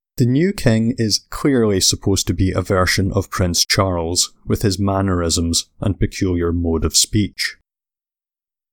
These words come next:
House of Cards really struck a chord with the British public at the time. The show felt very close to aspects of the real-life drama that was unfolding in the House of Windsor.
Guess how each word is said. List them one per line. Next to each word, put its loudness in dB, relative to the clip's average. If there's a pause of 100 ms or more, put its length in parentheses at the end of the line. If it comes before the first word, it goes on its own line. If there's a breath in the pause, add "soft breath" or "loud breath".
(280)
House 0
of -6
Cards -2
really 0
struck 2
a 0
chord 0
with 0
the -2
British 0
public 0
at -2
the -8
time. 0 (640)
The 2
show 0
felt 0
very 0
close 0
to -2
aspects 0
of -2
the 0
real-life 2
drama 0 (160)
that 0
was 2
unfolding 0
in -4
the 0
House 0
of -2
Windsor. 0